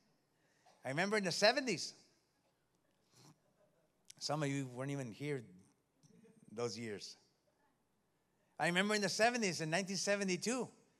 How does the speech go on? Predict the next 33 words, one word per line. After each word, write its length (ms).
after 240
the 100
Vietnam 400
War, 300
all 140
these 160
things 180
that 80
happened, 320
it 40
was 100
a 80
horrible 320
time, 320
and 100
we 80
saw 160
all 220
the 100
evil 360
that 100
was 140
going 260
on, 180
the 80
bloodshed, 540
the 80
loss 260
of 100
our 120
boys 340
and 160
girls. 320